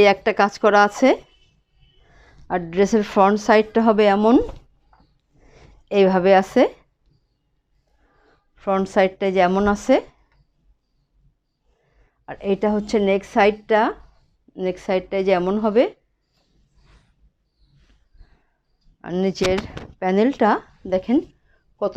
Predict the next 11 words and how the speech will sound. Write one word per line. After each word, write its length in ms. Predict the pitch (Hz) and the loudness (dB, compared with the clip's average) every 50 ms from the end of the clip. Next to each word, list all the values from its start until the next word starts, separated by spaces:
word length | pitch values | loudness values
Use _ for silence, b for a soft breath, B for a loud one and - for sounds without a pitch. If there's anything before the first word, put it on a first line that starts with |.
| 208 190 180 | -2 2 2
দারুণ 260 | 185 180 190 220 233 226 226 | 2 4 4 2 -2 0 0
হবে, 200 | 247 214 220 277 381 403 - _ _ _ _ _ _ _ _ _ _ _ _ _ _ _ _ _ _ - _ _ _ _ _ _ _ _ _ _ _ _ _ _ _ - | 0 2 2 2 0 0 -8 _ _ _ _ _ _ _ _ _ _ _ _ _ _ _ _ _ _ -20 _ _ _ _ _ _ _ _ _ _ _ _ _ _ _ -18
এত 120 | 180 180 190 180 - - | -14 -12 -12 -12 -10 -8
সুন্দর 300 | 208 185 180 185 202 202 202 220 | -6 -4 -2 0 0 0 0 0
হবে। 220 | 208 196 208 247 381 - - _ _ _ _ _ _ _ _ _ _ - 165 165 | 0 2 2 2 0 0 -6 _ _ _ _ _ _ _ _ _ _ -14 -10 -8
আর 120 | 170 170 185 - _ _ _ _ _ _ _ _ - - - - - | -6 -8 -8 -10 _ _ _ _ _ _ _ _ -20 -20 -18 -12 -10
এবারে 240 | 190 190 208 208 208 196 214 | -4 -2 0 0 0 0 -2
দেখাবো 300 | 208 208 226 247 226 233 - - 208 | -2 -2 -4 -4 -4 -4 -6 -6 -6
ওড়নাটা, 480 | 190 190 185 185 180 180 - 190 190 233 359 403 - _ _ _ _ _ _ _ _ _ _ _ _ _ _ _ _ _ _ _ _ _ _ _ _ _ _ _ _ _ _ - | -4 -4 -4 -4 -6 -6 -6 -4 -4 -4 -6 -8 -12 _ _ _ _ _ _ _ _ _ _ _ _ _ _ _ _ _ _ _ _ _ _ _ _ _ _ _ _ _ _ -14
এই 100 | 165 170 | -12 -10
যে 60 | 165 | -10